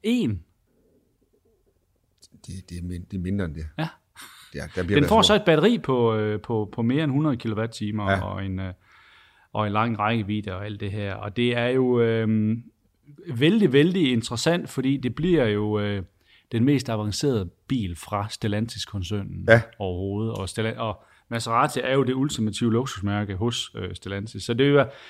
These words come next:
Speaker 1: det var bare lige det, jeg vil, vil, vil tease for. Og den kan simpelthen også køre til hundrede kilometer i timen på, øh, to komma syv sekunder. Det er jo faktisk langsomt.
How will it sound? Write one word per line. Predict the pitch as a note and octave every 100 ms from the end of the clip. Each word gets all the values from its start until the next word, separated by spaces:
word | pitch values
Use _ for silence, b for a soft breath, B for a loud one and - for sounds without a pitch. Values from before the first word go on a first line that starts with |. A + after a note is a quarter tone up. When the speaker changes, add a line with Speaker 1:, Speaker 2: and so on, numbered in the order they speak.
| B B -
Speaker 1:
det |
var | D3+
bare | D#3+ E3+
lige | F3
det, | E3+
jeg | E3+
vil, | D3 C#3 B2+
vil, | B2+ A#2
vil | D3 B2
tease | D#3+ G3+ G3+
for. | C3+ D#3 - C#3+
Og |
den | C3+ C3
kan | B2
simpelthen | C#3 C#3+
også | D#3
køre | - C#3+
til | C#3
hundrede | C#3+ D3
kilometer | B2 C3+ A2+
i |
timen | B2+ C3+ C#3+
på, | - G#2+ G#2
øh, | G2+
to | D3
komma | C3 A2 G#2
syv | - -
sekunder. | - G#2 B2 A2 - - b b b
Det | -
er |
jo | F3
faktisk | B2+ A2
langsomt. | A2+ C3 - A2 -